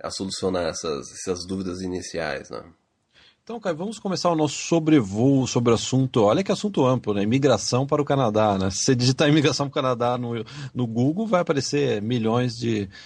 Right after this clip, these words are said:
Speaker 2: de opções. Então, esse podcast vai condensar, a gente vai dar uma, né, uma, o,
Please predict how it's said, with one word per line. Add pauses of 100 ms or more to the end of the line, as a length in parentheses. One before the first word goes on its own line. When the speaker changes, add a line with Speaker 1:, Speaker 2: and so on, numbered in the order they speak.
(160)
Speaker 2:
de
opções.
Então,
esse
podcast
vai
condensar,
a
gente
vai
dar
uma, (260)
né,
uma,
o,